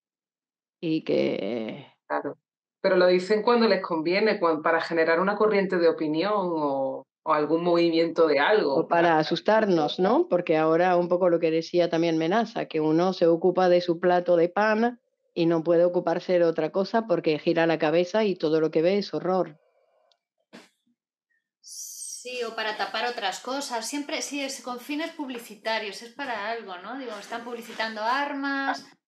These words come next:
Speaker 3: o tapan otra cosa, o sí, o venden algo, con eso, o creen una, una corriente de opinión.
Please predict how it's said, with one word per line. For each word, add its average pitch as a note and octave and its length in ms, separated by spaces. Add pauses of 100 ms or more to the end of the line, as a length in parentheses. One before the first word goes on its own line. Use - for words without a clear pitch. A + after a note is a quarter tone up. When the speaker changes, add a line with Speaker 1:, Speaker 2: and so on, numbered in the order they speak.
(180)
Speaker 3:
o G#3 180
tapan A3 340
otra G#3 300
cosa, C4 840
o G3+ 240
sí, G#3+ 560 (100)
o F#3+ 100
venden G#3+ 380
algo, C4 760 (240)
con A3 240
eso, A#3 380 (540)
o A3 160
creen A3+ 400
una, A3 360
una A3 200
corriente G#3+ 360
de G3 60
opinión. A3 640